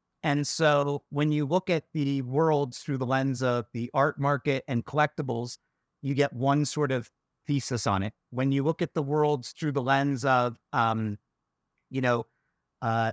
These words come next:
token to blockchain technology, you know, helping companies advance, um, you know, um, from an efficiency perspective, or from what I talked about earlier, you know, memberships, s-, subscriptions, loyalty, and whatnot,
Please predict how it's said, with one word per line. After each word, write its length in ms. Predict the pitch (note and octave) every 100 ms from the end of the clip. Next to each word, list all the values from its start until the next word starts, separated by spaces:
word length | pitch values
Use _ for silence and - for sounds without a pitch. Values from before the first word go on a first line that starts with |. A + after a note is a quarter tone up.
| -
token 500 | - D#3+ D#3 D#3+ D3
to 120 | -
blockchain 720 | B2+ B2+ C#3 D3+ - C#3+ C3 B2
technology, 960 | C3+ - B2+ C3 C#3+ B2+ B2+ B2 A2+ - _ _
you 80 | B2+
know, 160 | A#2+ A2
helping 720 | - C3+ - D3 C3 B2+ C3+ _ _ _
companies 480 | - C#3 B2 C3+ B2
advance, 680 | B2+ G#2 B2 B2 B2 - - _ _ _ _
um, 560 | C3 A#2 A2 G#2+ G#2+ G#2+ _ _
you 140 | B2+ A#2
know, 500 | A2 G#2+ G#2+ A2+ -
um, 320 | A2 A2 A2 A2 - _
from 180 | - B2
an 60 |
efficiency 540 | A2+ - F3+ E3+ - B2+
perspective, 640 | C3 - A#2+ A2 - A2+
or 300 | - C#3 C#3
from 160 | B2 C3
what 120 | B2
I 140 | B2 B2
talked 280 | C#3 B2+
about 180 | A#2+ A2+
earlier, 360 | C#3 D3+ B2 A2
you 140 | A2
know, 220 | A2 G#2
memberships, 580 | A2 A#2 B2+ A#2+ A#2 -
s-, 180 | A#2+ -
subscriptions, 640 | - A#2+ - C#3 B2 C3+ A#2
loyalty, 640 | G#2+ A#2+ A2+ - A#2+ A2+ -
and 140 | A2
whatnot, 380 | C#3+ G3+ B2+